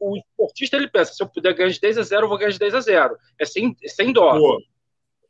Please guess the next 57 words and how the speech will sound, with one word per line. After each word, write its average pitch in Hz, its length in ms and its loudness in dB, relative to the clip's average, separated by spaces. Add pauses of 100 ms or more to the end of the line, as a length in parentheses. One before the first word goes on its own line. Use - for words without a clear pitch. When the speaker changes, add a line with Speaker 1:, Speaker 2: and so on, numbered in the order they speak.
Speaker 2:
é, 143 160 2
ela 143 240 2
tem 170 160 -4
esse 175 180 -8
espírito 190 380 -6
competitivo 202 720 -2
muito 156 240 -6
aflorado, 175 560 0
Speaker 1:
É, - 20 -2
então, 277 140 2
Speaker 2:
né? 240 160 -2
Speaker 1:
e 247 400 4
aí, 247 140 -2
e 247 180 4
aí 254 120 8
um 277 120 4
contraponto 262 640 0
maravilhoso 233 640 2
com 202 80 0
a 170 40 0
Bruna, 175 380 0
que 180 80 -4
a 175 40 -2
Bruna 208 280 0
é, 208 220 0
é 202 40 -2
muito 208 340 -2
coração. 190 580 0 (260)
Ficou - 220 2
duas 247 260 4
Speaker 2:
É. 240 40 4
Speaker 1:
horas 233 240 4
olhando 214 460 2
as 190 100 -6
imagens 190 440 0
dela 202 240 2
ontem 180 420 0
lá, 185 340 2 (260)
que 185 100 -16
fizeram 190 520 -2
no, 170 220 -4
no 165 180 -10
negócio 180 380 -2
da 156 80 -2
festa. 202 560 2 (280)
Então - 180 2
seria 247 240 0
uma 254 140 0
rivalidade, 226 520 0
eu 190 100 2
acho 185 180 -2
que - 140 -18
pode 185 220 -4
ser 175 100 -8
bonita 226 400 -4
e 311 40 2
nobre, 233 480 2